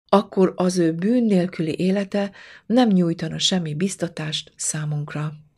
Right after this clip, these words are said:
Ezt a választ, amelyet Wagoner ezernyolcszáznyolcvanhétben írt, csak az ezernyolcszáznyolcvannyolcas konferencia előtt tették közzé. Ezernyolcszáznyolcvannyolc nyarán,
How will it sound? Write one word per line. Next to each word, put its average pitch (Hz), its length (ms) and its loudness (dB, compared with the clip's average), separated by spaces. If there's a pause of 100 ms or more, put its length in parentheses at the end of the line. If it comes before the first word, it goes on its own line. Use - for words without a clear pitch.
(3500)
Ezt 233 240 -2
a 185 80 2
választ, 190 440 0
amelyet 165 400 -4
Wagoner 156 600 -2
ezernyolcszáznyolcvanhétben 165 1500 -4
írt, 170 360 -6 (560)
csak 180 240 -2
az 175 220 -2
ezernyolcszáznyolcvannyolcas 165 2250 -4
konferencia 175 760 -4
előtt 156 600 -6
tették 190 460 -6
közzé. 151 440 -4 (920)
Ezernyolcszáznyolcvannyolc 175 1500 0
nyarán, 156 480 -4